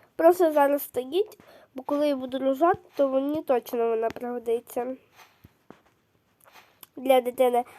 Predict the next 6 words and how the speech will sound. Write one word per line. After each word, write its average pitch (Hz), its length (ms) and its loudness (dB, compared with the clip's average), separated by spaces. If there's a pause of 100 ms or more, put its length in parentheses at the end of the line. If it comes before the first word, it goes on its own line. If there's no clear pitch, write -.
(680)
От 320 320 4
наш 349 280 8
малиш. 311 800 2 (3000)
Ну, 294 160 -6
мені 339 260 0
кажеться, 370 560 -2